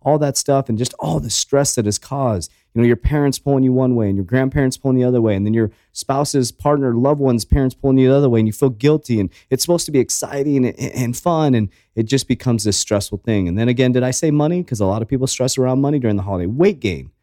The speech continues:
People start to stress because they're gaining weight and they're worried about their weight and their appearance, which you shouldn't be,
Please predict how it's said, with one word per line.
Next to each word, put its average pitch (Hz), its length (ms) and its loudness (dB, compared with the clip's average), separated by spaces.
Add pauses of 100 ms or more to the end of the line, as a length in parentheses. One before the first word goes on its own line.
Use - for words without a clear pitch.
(480)
People 143 180 4
start 143 260 0
to 147 80 -4
stress - 280 -2
because 135 200 -2
they're 123 100 2
gaining 127 460 2
weight 131 140 4
and 95 80 -4
they're 98 80 0
worried 131 260 2
about 127 220 -2
their 107 80 -2
weight 117 260 2
and 110 60 -4
their 113 100 -2
appearance, 127 460 -2
which 107 120 -6
you 113 60 -4
shouldn't 135 400 0
be, 87 220 -2